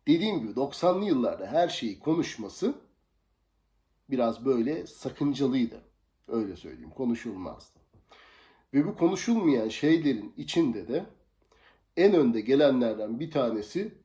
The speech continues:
Kürtler ve Kürtçeydi. Böyleydi.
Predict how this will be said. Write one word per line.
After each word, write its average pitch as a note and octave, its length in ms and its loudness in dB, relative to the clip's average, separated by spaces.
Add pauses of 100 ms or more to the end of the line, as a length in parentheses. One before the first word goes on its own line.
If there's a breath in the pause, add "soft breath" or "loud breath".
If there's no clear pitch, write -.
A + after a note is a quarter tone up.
(220)
Kürtler C#3+ 840 -2 (840)
ve F3+ 220 2 (120)
Kürtçeydi. F2+ 600 -10 (840)
Böyleydi. C4 420 0